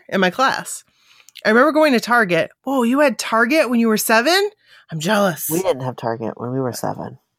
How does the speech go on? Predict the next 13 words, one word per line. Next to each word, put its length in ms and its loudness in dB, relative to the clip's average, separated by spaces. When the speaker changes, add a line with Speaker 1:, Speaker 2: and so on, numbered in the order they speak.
Speaker 1:
No, 120 -4
we 140 -4
didn't. 280 -6
We 120 -4
didn't 180 0
even 140 4
have 140 4
Walmart 500 4
when 120 2
we 100 0
were 100 -2
seven. 540 -4
Speaker 2:
Nope. 260 -6